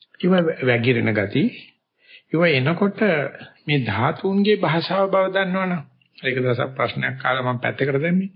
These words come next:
මේ ධාතුන් කතා කරන්නේ ඔය භාෂාවෙන්. යෝගාවචරය ධාතුන්ගේ භාෂාව දැනගන්න ඕනේ. ඒගොල්ලෝ ඕනේ භාෂාවක් දාගත්තා තමයි Taman සතිය පවත්වනවා. ඉතින් ඒකට කය කැප කරන්න වෙනවා. කය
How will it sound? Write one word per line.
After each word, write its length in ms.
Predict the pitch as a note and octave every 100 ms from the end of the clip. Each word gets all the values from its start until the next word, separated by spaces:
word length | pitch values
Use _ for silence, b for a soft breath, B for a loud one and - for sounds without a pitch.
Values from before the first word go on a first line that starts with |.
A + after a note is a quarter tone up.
| B B B B B
මේ 180 | - C3
ධාතුන් 460 | B2 A2+ A#2 D3+
කතා 300 | G3 D#3+ D#3 D#3+
කරන්නේ 340 | F3+ A3 A3+
ඔය 100 | A3+
භාෂාවෙන්. 520 | D4 C#4 - G#2 G2+
යෝගාවචරය 640 | G2+ C3 F3+ G#3+ G3 F#3+ C3+
ධාතුන්ගේ 540 | A2+ B2+ C#3+ F3+ F#3
භාෂාව 380 | D3 B2+ A#2 A2
දැනගන්න 500 | G#2+ A2+ B2 F#3 A3+
ඕනේ. 340 | F2+ D#2 G#2+ - B B B -
ඒගොල්ලෝ 380 | F#2+ G#2 E3+
ඕනේ 180 | C3+ C#3+
භාෂාවක් 500 | D#3 D3 D3 F3+ E3
දාගත්තා 400 | D#3 B2+ G2+ G2+
තමයි 240 | G#2 C3+ F3
Taman 260 | D#3+ F3 F#3+
සතිය 340 | E3+ - F2
පවත්වනවා. 520 | - - - - - _ _ _ _ _ _ _ _ _ _ -
ඉතින් 160 | C#3+ D#3
ඒකට 300 | B2+ E3+ A3
කය 240 | F3 F#3+ F#3+ F#3 - - D3
කැප 180 | C#3+ D#3
කරන්න 300 | D#3+ - F#2+
වෙනවා. 260 | E2+ - _ _ _ _ _ _ -
කය 180 | -